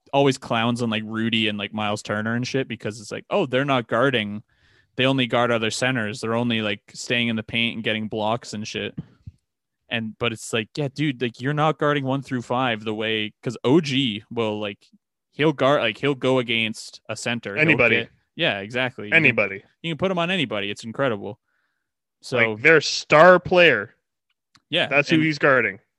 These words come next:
Speaker 1: but
Speaker 2: And
Speaker 1: it's
Speaker 2: he's getting those numbers
Speaker 1: Yeah, tho-
Speaker 2: against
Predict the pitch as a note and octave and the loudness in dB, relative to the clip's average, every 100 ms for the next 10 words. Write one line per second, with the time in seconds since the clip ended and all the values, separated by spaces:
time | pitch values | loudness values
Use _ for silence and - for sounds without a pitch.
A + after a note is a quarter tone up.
0 | _ _ _ _ _ _ F3 F#3 D#3 F3+ | _ _ _ _ _ _ 0 6 8 8
1 | D3+ E3+ D#3+ D#3 D3+ D3+ C#3+ A2+ G#2 G#2+ | 6 6 6 8 6 6 0 0 -6 -8
2 | - - _ _ _ _ _ - B2+ C#3+ | -16 -20 _ _ _ _ _ 2 4 6
3 | D3+ - | 4 -2